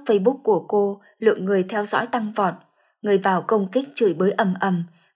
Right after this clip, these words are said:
khi cô ta còn để link Facebook của cô dưới phần bình luận. Tình huống này Diệp An không nghĩ tới. Còn cư dân mạng đúng là con dao hai lưỡi. Họ khóc thuê và quay ra đòi công bằng cho Diễm Hương,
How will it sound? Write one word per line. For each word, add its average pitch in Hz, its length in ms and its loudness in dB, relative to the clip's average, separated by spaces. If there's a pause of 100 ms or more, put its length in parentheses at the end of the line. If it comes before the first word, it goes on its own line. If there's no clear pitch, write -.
khi 202 300 2
cô 208 140 4
ta 202 260 -2
còn 196 240 0
để 180 160 2
link 214 260 0
Facebook 226 400 0
của 180 240 0
cô 208 320 4
dưới 196 200 2
phần 196 220 -2
bình 185 200 0
luận. 185 200 -2 (680)
Tình 208 140 2
huống 185 260 2
này 208 360 -2 (140)
Diệp 214 200 0
An 202 260 -2
không 190 240 -2
nghĩ - 220 -2
tới. 202 320 0 (440)
Còn 196 320 2
cư 240 140 6
dân 226 240 -2
mạng 196 240 -2 (280)
đúng 190 220 0
là 240 200 0
con 208 120 -2
dao 196 200 0
hai 202 240 -4
lưỡi. 196 280 0 (460)
Họ - 240 -2
khóc 269 140 -2 (100)
thuê 214 340 -2 (220)
và 208 200 2
quay 240 260 0
ra 226 360 -2
đòi 208 220 0
công 220 240 -2
bằng 180 260 0
cho 208 160 -4
Diễm 220 260 -2
Hương, 226 300 -2